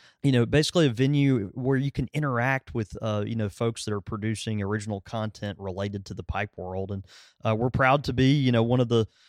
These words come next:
one of the longtime folks that have, have done that for years and years now. And so, uh, man, we're, we're tickled. It's, it's gonna be a lot of fun. We'll be, uh, we'll be there on, uh, on Saturday, just, uh,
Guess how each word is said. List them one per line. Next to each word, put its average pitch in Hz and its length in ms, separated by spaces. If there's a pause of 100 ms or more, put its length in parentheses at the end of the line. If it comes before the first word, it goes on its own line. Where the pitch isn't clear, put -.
(140)
one 135 120
of 127 80
the 120 60
longtime 123 520
folks 131 380
that 113 100
have, 101 260
have 101 180
done 117 160
that 120 180
for 101 160
years 110 320
and 107 80
years 110 260
now. 101 300
And 104 120
so, 104 260 (360)
uh, 104 260
man, 160 280
we're, 147 140
we're 135 220
tickled. 165 460
It's, 110 260
it's 113 180
gonna 127 100
be 127 60
a 127 40
lot 120 160
of 127 60
fun. 147 260
We'll 117 100
be, 110 240
uh, 101 200
we'll 98 100
be 113 120
there 113 320
on, 113 260
uh, 104 300
on 110 180
Saturday, 127 540
just, 113 300
uh, 101 200